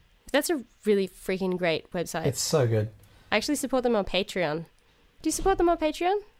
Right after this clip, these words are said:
Speaker 2: Uh, I don't, but that's 'cause I have no money at the moment. I spend all my money traveling around the world.
Speaker 1: Yeah. Isn't that just awful?
Speaker 2: I am so <laughs> broke right now. I'm, I'm probably the brokest I've been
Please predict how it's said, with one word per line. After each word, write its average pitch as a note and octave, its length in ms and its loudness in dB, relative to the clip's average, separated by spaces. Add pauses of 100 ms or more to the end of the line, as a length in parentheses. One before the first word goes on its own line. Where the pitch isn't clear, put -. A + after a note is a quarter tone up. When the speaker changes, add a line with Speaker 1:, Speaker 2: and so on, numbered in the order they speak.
(120)
Speaker 2:
Uh, B2+ 220 4
I E3 160 4
don't, D#3 500 -2
but B2+ 80 -2
that's A#2+ 140 0
'cause B2+ 120 -4
I B2 80 4
have A#2 160 0
no A2 140 2
money G#2+ 200 0
at A#2 60 -6
the A#2+ 60 -4
moment. A#2+ 240 -2 (120)
I F#3 40 -12
spend C#3 200 0
all D#3+ 40 4
my E3 80 4
money D3+ 240 2
traveling C3 300 2
around A#2 120 2
the A2+ 60 -2
world. A#2 260 -6 (320)
Speaker 1:
Yeah. G3 360 4 (520)
Isn't B3+ 340 4
that G#3+ 300 2
just - 400 -6
awful? E3+ 520 -6
Speaker 2:
I A2+ 140 0
am G2 160 2
so C#3 460 0
<laughs> B2 40 -2
broke G#2 280 0
right G#2 180 -2
now. F#2+ 180 0
I'm, A2+ 260 -2
I'm B2 100 -2
probably E3+ 240 2
the E3+ 80 2
brokest C#3 380 0
I've A2+ 160 0
been A2 480 0